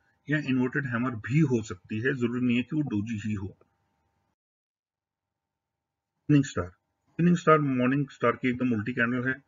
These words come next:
जिसमें अगर उल्टी है तो इसका मतलब ये है कि पहले अपट्रेंड चल रहा था, तो ये व्हाइट कैंडल है, यहाँ पे हमारा इवनिंग स्टार आ गया, यानी कि ये डोजी भी हो सकता है, शूटिंग स्टार भी हो सकता है और हैंगिंग मैन भी हो सकता है।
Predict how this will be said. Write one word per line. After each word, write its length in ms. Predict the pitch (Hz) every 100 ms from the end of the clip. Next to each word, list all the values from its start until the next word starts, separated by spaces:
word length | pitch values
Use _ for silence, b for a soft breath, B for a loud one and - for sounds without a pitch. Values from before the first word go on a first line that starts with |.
| _ _ _ -
जिसमें 340 | 127 - 139 139 - _ _ _ _ _ _ -
अगर 180 | 117 131
उल्टी 320 | 120 113 135
है 100 | 131
तो 100 | 123
इसका 180 | 135 -
मतलब 200 | 127 -
ये 160 | 127 123
है 80 | 123
कि 100 | 127
पहले 260 | - 110 120
अपट्रेंड 400 | - 101 120 123
चल 180 | 131 127
रहा 100 | 123
था, 200 | - 143 _ - - _ _ _ _ _ -
तो 120 | 127
ये 140 | 127
व्हाइट 260 | 123 107 117
कैंडल 320 | 123 120 127
है, 200 | 135 139 165 _ _ _
यहाँ 440 | 120 107 113 123 139 139
पे 100 | 139
हमारा 440 | 127 113 117 151 - _ _ _ _ _ _ -
इवनिंग 280 | 120 120 131
स्टार 260 | - 135
आ 60 | 131
गया, 200 | 131 143 - _ b b b
यानी 220 | 123 120
कि 120 | 123 143
ये 60 |
डोजी 400 | 131 113 117 131 135
भी 120 | 135
हो 120 | 131
सकता 380 | 123 127 - 139
है, 60 | 151 - _ _ _ _
शूटिंग 400 | - 120 131 135
स्टार 240 | - 131
भी 100 | 135
हो 80 | 123
सकता 280 | - - 143
है 60 |
और 80 | 147
हैंगिंग 380 | 110 107 113 123
मैन 220 | 120 123
भी 100 | 127
हो 60 | 113
सकता 320 | 110 -
है। 40 | 127